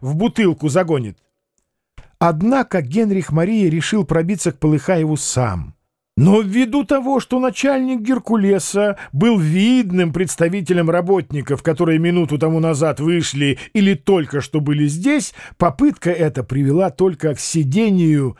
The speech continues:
на деревянном диване и взрыву, жертвами которого стали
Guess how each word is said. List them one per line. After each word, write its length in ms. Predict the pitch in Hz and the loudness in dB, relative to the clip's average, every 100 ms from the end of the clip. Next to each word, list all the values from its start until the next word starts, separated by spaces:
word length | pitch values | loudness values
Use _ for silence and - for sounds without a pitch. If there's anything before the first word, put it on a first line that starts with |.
| - | -8
на 140 | 165 175 | 0 2
деревянном 800 | 156 165 165 185 175 165 160 139 | 2 2 2 0 0 -2 -2 0
диване 680 | 165 202 262 240 233 220 - - | 0 2 0 0 -2 -4 -8 -2
и 160 | 302 | 0
взрыву, 760 | 277 170 180 240 285 262 220 180 | 0 0 0 0 0 0 2 2
жертвами 580 | 143 147 196 147 156 156 | 2 0 0 -2 -4 -4
которого 440 | 156 202 226 190 | -2 0 0 0
стали 460 | 175 185 175 165 | -2 -2 0 -2